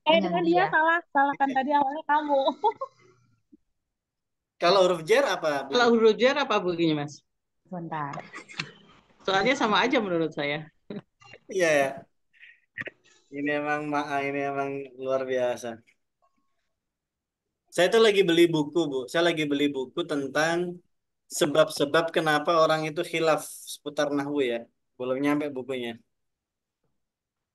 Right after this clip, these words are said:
Speaker 3: Kalau ada bagus tuh untuk memahami kenapa ini khilaf seputar nahwu itu.
Speaker 4: Bukunya bahasa Arab, Ustaz.
Speaker 3: Bahasa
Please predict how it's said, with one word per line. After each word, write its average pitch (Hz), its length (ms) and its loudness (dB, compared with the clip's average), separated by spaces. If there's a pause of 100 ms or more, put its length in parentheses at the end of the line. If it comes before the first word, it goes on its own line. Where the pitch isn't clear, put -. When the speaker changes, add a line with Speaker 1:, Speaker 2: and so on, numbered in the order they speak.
(360)
Speaker 3:
Kalau 139 240 0
ada 156 160 0
bagus 143 400 0
tuh 139 240 -4 (200)
untuk 131 200 -12
memahami 127 640 -6
kenapa 131 440 -2
ini 135 360 -4
khilaf 135 400 -2
seputar 127 400 -6
nahwu 123 360 -4
itu. 120 120 -12 (2750)
Speaker 4:
Bukunya 208 280 0
bahasa 190 260 2
Arab, 180 220 -2
Ustaz. - 200 -20 (480)
Speaker 3:
Bahasa 135 200 4